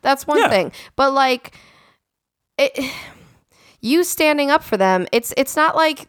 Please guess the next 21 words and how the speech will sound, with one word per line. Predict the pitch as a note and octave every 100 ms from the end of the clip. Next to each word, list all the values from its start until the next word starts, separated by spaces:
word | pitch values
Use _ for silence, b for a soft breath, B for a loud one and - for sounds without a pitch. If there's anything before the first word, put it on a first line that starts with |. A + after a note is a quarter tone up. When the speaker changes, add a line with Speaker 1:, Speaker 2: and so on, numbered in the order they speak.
| -
Speaker 1:
you're | B3 C4
s-, | - - G#3+
they're | G#3+ A3+ B3+
right | B3 B3+ B3
there | B3 A#3
and | G3+
you're | G3+
standing | - A#3 A3 A3 G#3+
up | G#3+
for | - A3
them | G3
to | F#3+ F#3+
a | F3+
bully | F#3 G#3 F3+
or | D3+
something. | F3 E3+ E3+
Speaker 2:
Exactly. | G3+ C#3+ -
Speaker 1:
Like, | F#3+ G3 -
it's, | - G3+ - - - b b b b _ -
like, | G#3+ E3
Speaker 2:
Man. | D3+ C#3